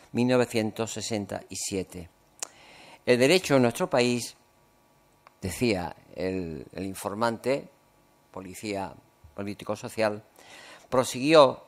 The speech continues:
"es el negocio de unos pocos. Debieran de existir leyes, deberían de existir leyes que el hombre sintiera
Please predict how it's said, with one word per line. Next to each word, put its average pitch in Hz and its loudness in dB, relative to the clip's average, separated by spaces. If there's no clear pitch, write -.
"es 147 -2
el 147 2
negocio 139 6
de 127 0
unos 120 -2
pocos. 98 6
Debieran 147 0
de 156 0
existir 135 -2
leyes, 117 0
deberían 123 2
de 107 -10
existir 120 -6
leyes 120 4
que 110 -4
el 104 0
hombre 117 2
sintiera 113 0